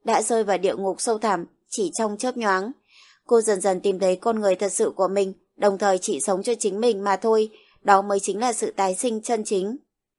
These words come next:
Chu Niệm lần nữa không đưa tay để đón lấy cây vạn niên thanh kia, rõ ràng cô đã trông thấy ánh sáng trong mắt Hạc Toại dần dần vụt tắt,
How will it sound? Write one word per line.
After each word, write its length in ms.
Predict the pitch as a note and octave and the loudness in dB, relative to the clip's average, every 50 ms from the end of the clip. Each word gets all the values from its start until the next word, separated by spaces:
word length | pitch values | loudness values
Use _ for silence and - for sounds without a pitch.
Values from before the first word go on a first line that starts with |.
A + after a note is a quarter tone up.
| _ _ _ _ _ _ _ | _ _ _ _ _ _ _
Chu 200 | - - B3 A3+ | -6 -2 0 0
Niệm 220 | A3 A3+ G3+ D3+ G3+ | 2 2 0 2 2
lần 180 | G3+ F#3+ F#3+ | 2 2 2
nữa 260 | G3+ G#3 G#3+ B3 C4+ C#4+ _ _ | 2 2 2 2 0 -2 _ _
không 260 | - - B3 A#3 A3+ | -6 2 2 4 6
đưa 120 | G#3+ A3+ A3+ | 6 4 4
tay 240 | A3 A#3 A3+ A3 G3 | 6 4 4 6 6
để 140 | F3+ F#3 | 6 6
đón 240 | D3 F3+ F#3 F#3 F#3+ | 6 4 4 4 4
lấy 160 | F#3+ F#3+ F#3+ | 4 4 4
cây 180 | F#3+ B3 A#3+ A3 | 4 4 2 4
vạn 200 | A3+ A#3 F#3 - | 4 4 2 2
niên 180 | G3+ A3 A3+ A3 | 0 -4 -4 -2
thanh 200 | A#3 A3+ A3 A3 | -2 -4 -2 2
kia, 260 | - A#3 A3+ A3+ A3+ _ _ _ _ | 4 4 4 4 2 _ _ _ _
rõ 220 | - - A#3+ A#3 A3+ | -6 0 2 2 2
ràng 280 | - B3+ A3+ G3+ F#3+ | 4 2 0 0 0
cô 160 | - - G#3+ | 0 2 2
đã 140 | G3+ G3 G3+ | 4 4 2
trông 200 | G#3+ - A3 G#3+ | 2 2 -2 0
thấy 160 | G3 G#3 F#3 | 0 2 2
ánh 180 | D3+ - F#3 F#3+ | 4 2 2 0
sáng 300 | - - F#3+ F3+ F3+ G3 | 0 0 0 0 0 0
trong 200 | - A#3 A3 G#3 | -2 -2 -2 -2
mắt 120 | A3 A#3+ | -2 -2
Hạc 220 | C4+ C4+ G#3 G3 - | -2 -2 -2 0 2
Toại 220 | A3 G#3 G3 - - _ _ _ | 2 2 2 2 -2 _ _ _
dần 280 | - - A3+ G#3 G3 F#3 | -6 0 2 2 2 2
dần 240 | - G3 F#3 F3+ F3 | 2 0 0 0 0
vụt 220 | F#3 G3+ G3 - | 0 -2 0 2
tắt, 200 | A#3 A#3+ C4+ C#4 | 2 0 0 0